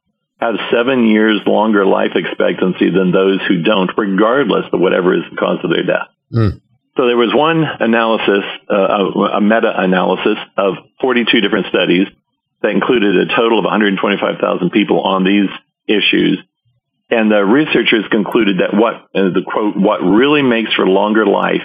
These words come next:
Speaker 1: is church attendance."
Speaker 2: <laughs> Yeah.
Speaker 1: And here's a fantastic quote. They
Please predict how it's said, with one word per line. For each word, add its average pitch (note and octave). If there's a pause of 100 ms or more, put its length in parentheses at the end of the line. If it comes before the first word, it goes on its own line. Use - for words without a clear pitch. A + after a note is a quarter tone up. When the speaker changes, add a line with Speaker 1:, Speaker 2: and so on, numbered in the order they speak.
(180)
Speaker 1:
is F#2+
church - (180)
attendance." -
Speaker 2:
<laughs> - (960)
Yeah. G#2+
Speaker 1:
And G#2
here's D3+
a - (340)
fantastic G2+
quote. F#2
They G#2